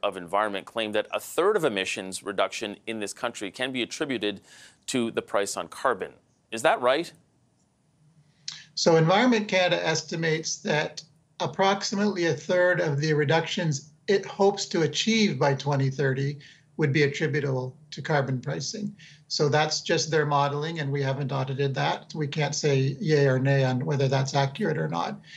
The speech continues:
Speaker 2: We do not know whether carbon pricing will, uh, will remain as is. It, for now, it's supposed to go up every, every year by fifteen dollars and so on. If it does and the price becomes higher,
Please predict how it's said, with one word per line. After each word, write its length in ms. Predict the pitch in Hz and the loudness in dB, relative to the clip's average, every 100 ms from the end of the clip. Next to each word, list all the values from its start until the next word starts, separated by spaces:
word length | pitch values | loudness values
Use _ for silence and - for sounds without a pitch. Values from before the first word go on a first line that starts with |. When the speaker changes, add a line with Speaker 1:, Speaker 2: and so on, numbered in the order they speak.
| - - _ | -20 -20 _
Speaker 2:
We 160 | - 151 | 0 2
do 180 | 135 196 | 4 4
not 340 | 196 165 175 | 4 2 0
know 560 | 160 151 139 147 214 - | 2 4 4 2 -2 -8
whether 720 | 214 165 151 143 143 135 131 - - _ _ | -4 0 2 2 2 2 0 -8 -20 _ _
carbon 420 | - 160 151 147 | 0 2 2 -2
pricing 640 | 139 147 139 - 151 147 143 | 0 0 0 -2 -4 -2 -2
will, 560 | 143 143 135 139 - - | 0 0 0 -2 -6 -4
uh, 400 | 156 143 139 143 202 | 0 0 0 -4 0
will 160 | 160 | 2
remain 340 | 151 143 156 160 | 4 6 4 4
as 220 | 147 135 | 4 4
is. 280 | 143 180 208 | 2 2 0
It, 200 | - - _ _ | -4 -8 _ _
for 420 | - - 170 143 | -20 -2 2 4
now, 400 | 147 180 165 156 | 4 4 2 -2
it's 100 | 175 | -6
supposed 240 | - 160 139 | -6 -6 -6
to 60 | |
go 140 | 147 143 | -2 0
up 180 | 135 147 | 0 -2
every, 420 | 131 139 139 - - | -4 -2 -2 -6 -10
every 260 | 254 147 147 | -6 -2 0
year 200 | 139 139 | 2 2
by 160 | 135 135 | 2 0
fifteen 480 | 135 139 - 151 | 0 -2 0 2
dollars 400 | 131 127 131 135 | 2 4 4 2
and 140 | 139 131 | 2 2
so 140 | 143 | 2
on. 320 | 131 135 147 139 - - - _ | 2 2 2 -2 -12 -18 -20 _
If 180 | 208 190 | 2 4
it 200 | 190 170 | 4 2
does 380 | 160 156 185 220 | 2 4 2 2
and 140 | 165 | 0
the 80 | 143 | -2
price 300 | 135 156 156 | -2 -2 -2
becomes 480 | - 151 160 151 139 | -4 -8 -4 -2 -2
higher, 640 | 131 147 156 202 240 233 | 0 2 4 2 0 -4